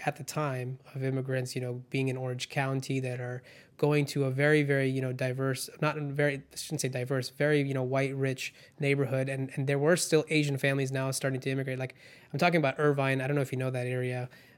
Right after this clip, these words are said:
very well, but, um, it's, it's very populated now with Asian folks. But going back to almost twenty years ago, that wasn't the case. But going through schooling in that sort of environment, that's where I started to realize, because before then I didn't know that there was a,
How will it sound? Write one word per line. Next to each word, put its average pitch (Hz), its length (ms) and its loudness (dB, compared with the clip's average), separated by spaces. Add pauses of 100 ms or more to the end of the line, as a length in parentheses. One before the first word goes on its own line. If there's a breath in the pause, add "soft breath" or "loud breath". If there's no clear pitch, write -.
(100)
very 127 200 0
well, 123 180 0
but, 131 240 -2
um, 135 220 0
it's, 135 200 -4
it's - 200 -6
very 160 300 4
populated 139 640 2
now 131 180 -2
with 127 260 -4
Asian 139 260 -4
folks. 135 340 0
But - 240 -6 (460 loud breath)
going 156 240 6
back 143 260 2
to 147 80 -2
almost 139 260 0
twenty 139 240 0
years 175 220 2
ago, 139 140 -2
that 135 180 0
wasn't 131 260 0
the 120 80 -10
case. - 400 -4 (360 loud breath)
But 143 140 0
going 185 260 6
through 180 160 0
schooling 165 520 4
in 139 120 -2
that 131 240 -2
sort 151 180 0
of 135 80 0
environment, 131 580 0 (400 loud breath)
that's 165 240 0
where 196 140 0
I 170 140 0
started 160 300 4
to 143 100 0
realize, 143 520 2
because 139 220 -2
before 160 440 -2
then 170 140 0
I 147 120 2
didn't 156 220 4
know 139 180 2
that 147 120 -4
there 143 120 0
was 135 180 -2
a, 127 140 -2